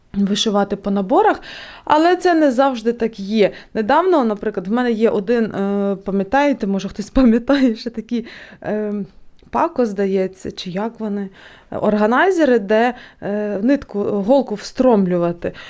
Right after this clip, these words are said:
І мені недавно треба було от такий органайзер. А мій цей органайзер, е, в якомусь довгобуді лежить.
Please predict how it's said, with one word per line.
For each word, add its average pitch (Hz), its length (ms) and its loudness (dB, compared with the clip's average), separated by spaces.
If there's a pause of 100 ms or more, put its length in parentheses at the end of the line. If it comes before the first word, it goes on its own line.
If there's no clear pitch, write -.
(160)
І 208 100 2
мені 233 240 4
недавно 320 420 4
треба 247 280 -2
було 247 380 2
от 226 120 0 (140)
такий 240 340 0
органайзер. 180 760 0
А - 60 -6
мій 262 200 2
цей 294 160 2
органайзер, 269 640 2
е, 269 60 -10 (800)
в 196 80 -8
якомусь 233 400 0
довгобуді 180 680 0
лежить. 180 540 -6